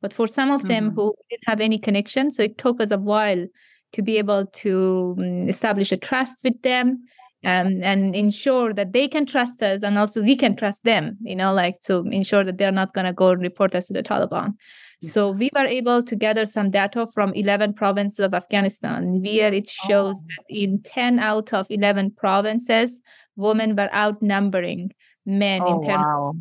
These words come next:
Speaker 1: of, uh, actual suicide and attempted suicide.
Speaker 2: Oh,
Speaker 1: So
Speaker 2: wow.
Speaker 1: that was a big, uh, investigation for us, and it took us eight months. But, uh, eventually, we were happy with the result that it did bring some attention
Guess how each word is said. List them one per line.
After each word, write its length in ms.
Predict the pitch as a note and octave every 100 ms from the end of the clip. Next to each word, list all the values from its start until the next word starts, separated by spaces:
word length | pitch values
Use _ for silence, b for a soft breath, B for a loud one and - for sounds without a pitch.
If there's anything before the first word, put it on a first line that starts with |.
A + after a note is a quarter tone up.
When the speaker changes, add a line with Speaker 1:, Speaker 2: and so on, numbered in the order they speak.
| -
Speaker 1:
of, 180 | F#3 F#3
uh, 180 | F3+ F3 -
actual 380 | G3+ - G3+ F#3
suicide 640 | - G3 - A#3 C4 D4 - b b _
and 180 | G3 G3
attempted 520 | G3+ - G#3+ G3 -
suicide. 640 | - E3+ - - - - _ b b
Speaker 2:
Oh, 100 | E3+
Speaker 1:
So 180 | D#3+ G#3 G#3
Speaker 2:
wow. 100 | F#3+
Speaker 1:
that 260 | - - - A#3+
was 80 | B3
a 60 |
big, 420 | G#3+ A#3 A#3 -
uh, 40 | F#3+
investigation 880 | F#3+ F#3+ G3 F#3+ - F#3+ G3+ A3+ G#3+
for 180 | A3 F#3
us, 400 | F3+ G#3+ B3 -
and 140 | G3 F#3+
it 100 | -
took 200 | G3+ G3+
us 120 | G3
eight 300 | - G3+ -
months. 340 | F#3 F3 F3+ -
But, 200 | F#3+ F#3+ -
uh, 220 | F#3 F3+ -
eventually, 460 | G3+ G3+ G#3+ -
we 100 | A3+
were 140 | G#3+ G3+
happy 360 | - G#3 A3+
with 160 | G3 F#3
the 120 | F#3
result 480 | F#3 F#3 G#3+ G3+ F#3
that 140 | F#3+ -
it 260 | B3 B3 -
did 220 | C4+ B3+
bring 220 | F#3+ F#3
some 160 | F#3+ F#3
attention 560 | - F3+ F#3 F#3 F#3+